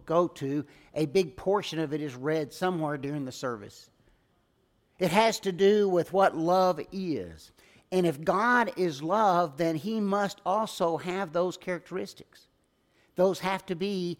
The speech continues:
the characteristics that he has because he is love. And what Van read to us, it says that love is long-suffering,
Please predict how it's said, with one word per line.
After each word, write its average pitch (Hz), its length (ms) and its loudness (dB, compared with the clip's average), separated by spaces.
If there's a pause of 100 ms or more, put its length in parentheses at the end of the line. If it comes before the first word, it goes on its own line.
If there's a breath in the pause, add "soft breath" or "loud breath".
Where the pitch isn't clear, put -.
(200 soft breath)
the 151 100 -6
characteristics 180 1160 -4 (1600)
that 160 180 -2
he 160 220 -4
has 156 420 0
because 170 400 -2
he 190 140 -10
is 175 340 -2
love. 131 460 -2 (1500)
And 160 120 -2
what 202 200 6
Van 196 400 2
read 208 300 6
to 165 160 4
us, 185 320 6
it 151 100 -6
says 208 280 0
that 170 140 -2
love 190 580 6
is 160 260 -2
long-suffering, 196 1160 0